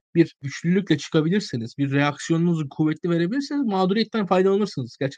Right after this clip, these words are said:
faydalanabilirsiniz teknik olarak ama mağduriyetten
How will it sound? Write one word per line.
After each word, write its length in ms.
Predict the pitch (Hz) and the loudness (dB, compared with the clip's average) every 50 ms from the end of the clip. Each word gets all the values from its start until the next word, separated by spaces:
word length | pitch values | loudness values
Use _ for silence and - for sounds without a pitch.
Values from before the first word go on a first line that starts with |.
| _ | _
faydalanabilirsiniz 800 | - 151 156 165 165 180 196 185 180 208 233 226 - - 127 - | 0 2 4 4 4 4 4 4 4 4 2 2 0 -4 -8 -8
teknik 300 | - 127 127 - 127 127 | -8 -12 -14 -14 -16 -16
olarak 240 | - - - - - - | -16 -16 -18 -18 -12 -8
ama 240 | 160 170 180 170 - _ _ _ _ _ _ _ _ _ | -4 -2 -2 -4 -4 _ _ _ _ _ _ _ _ _
mağduriyetten 760 | 139 147 160 170 175 196 214 220 220 220 - 233 226 208 185 | -2 2 4 4 4 6 4 4 2 0 0 -2 -2 -2 -4